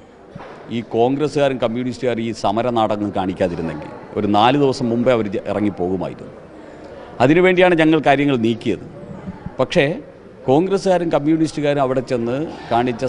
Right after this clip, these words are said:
സമരാഭാസം, ആ സമരാഭാസം അവിടെ അസാധാരണമായിട്ടുള്ള ജനകീയ സമ്മർദ്ദത്തിന് കാരണമായി. കോടതിക്ക് ഈ വിഷയത്തിൽ തീരുമാനമെടുക്കാതിരിക്കാനുള്ള സമ്മർദ്ദങ്ങളുണ്ടായി. അതോടൊപ്പം തന്നെ പ്രോസിക്യൂഷൻ പ്രതിസന്ധിയിലായി,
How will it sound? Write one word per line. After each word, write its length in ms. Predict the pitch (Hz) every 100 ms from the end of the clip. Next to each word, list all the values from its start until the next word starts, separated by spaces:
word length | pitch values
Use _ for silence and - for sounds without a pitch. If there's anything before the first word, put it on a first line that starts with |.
| 123
സമരാഭാസം, 680 | 113 120 107 95 90 - - - - - - - - - - - 131
ആ 20 | 156
സമരാഭാസം 800 | 143 139 160 147 113 120 110 120 147 - 107
അവിടെ 160 | 113 110
അസാധാരണമായിട്ടുള്ള 1000 | - 143 123 127 123 113 110 98 104 101
ജനകീയ 360 | 107 113 120 123 110
സമ്മർദ്ദത്തിന് 520 | 101 107 101 104 110 92
കാരണമായി. 480 | 90 87 85 85 120 - - - - - - - -
കോടതിക്ക് 580 | 117 127 151 151 143 127 131
ഈ 20 | 123
വിഷയത്തിൽ 420 | 113 120 113 113 95
തീരുമാനമെടുക്കാതിരിക്കാനുള്ള 1400 | 117 123 127 123 117 110 107 120 110 110 95 117 107 104 104
സമ്മർദ്ദങ്ങളുണ്ടായി. 800 | 98 95 95 87 82 78 85 107 165 - - - - - - -
അതോടൊപ്പം 360 | 135 143 135 135
തന്നെ 120 | 123 117
പ്രോസിക്യൂഷൻ 600 | 123 131 - 147 160 151 117
പ്രതിസന്ധിയിലായി, 760 | 110 92 101 87 85 82 82